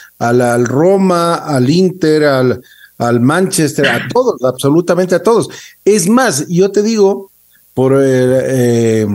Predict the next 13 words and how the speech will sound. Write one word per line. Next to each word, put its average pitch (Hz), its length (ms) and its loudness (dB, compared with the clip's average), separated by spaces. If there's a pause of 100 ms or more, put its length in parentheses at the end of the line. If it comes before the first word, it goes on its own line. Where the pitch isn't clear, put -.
(920)
hemos 135 260 0
tenido 147 380 2
conocimiento 139 640 0
que 127 100 -4
el 123 100 0
Independiente 135 720 0
del 151 160 0
Valle 131 420 0 (400)
ha 135 160 -2
ido 190 240 2
muchas 175 320 0
veces 202 380 0
allá, 202 380 0